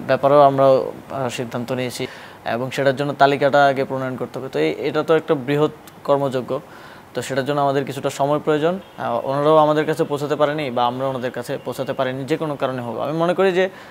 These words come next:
আজকে থেকে, আহ, পাঁচ ছয় মাস পরে এটা নিয়ে আর কোনো কোশ্চেন থাকবে না যে শহীদ পরিবারকে কীভাবে দেখা হবে, আহ, আহতদের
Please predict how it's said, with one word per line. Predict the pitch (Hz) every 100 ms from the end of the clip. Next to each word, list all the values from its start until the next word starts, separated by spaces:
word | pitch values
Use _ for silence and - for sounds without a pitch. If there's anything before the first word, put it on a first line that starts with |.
| -
আজকে | 131 - 156
থেকে, | 160 170 185 - - - - - - -
আহ, | 131 131 -
পাঁচ | 143 143
ছয় | - 165
মাস | 170 156
পরে | 170 160 143
এটা | - 143
নিয়ে | 165
আর | 170
কোনো | 165 165 -
কোশ্চেন | 156 - 190
থাকবে | 180 175 160
না | 175
যে | 160
শহীদ | 160 143 147
পরিবারকে | 160 151 147 147
কীভাবে | 135 139 139
দেখা | 135 127 131
হবে, | 123 123 - - - - -
আহ, | 120 120 117 113 -
আহতদের | - 127 143 156 151 151